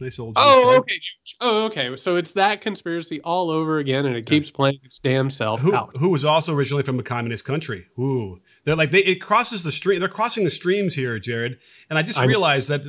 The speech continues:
Speaker 1: why that's such a brilliant image we have from Ghostbusters is because the stream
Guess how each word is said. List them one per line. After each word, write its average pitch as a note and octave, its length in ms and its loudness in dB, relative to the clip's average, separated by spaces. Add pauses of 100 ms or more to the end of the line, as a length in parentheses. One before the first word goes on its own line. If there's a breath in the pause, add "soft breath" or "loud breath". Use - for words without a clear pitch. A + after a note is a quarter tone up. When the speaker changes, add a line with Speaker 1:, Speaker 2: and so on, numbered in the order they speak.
Speaker 1:
why D3+ 180 2
that's C#3+ 200 0
such - 100 -10
a C3 60 -8
brilliant D3+ 340 -4
image C#3 240 0
we B2 120 -4
have B2+ 200 -2
from A#2 440 -6 (360)
Ghostbusters B2 640 -6
is A2 80 -8
because B2+ 500 -4 (200 loud breath)
the C#3 80 -4
stream E3+ 640 0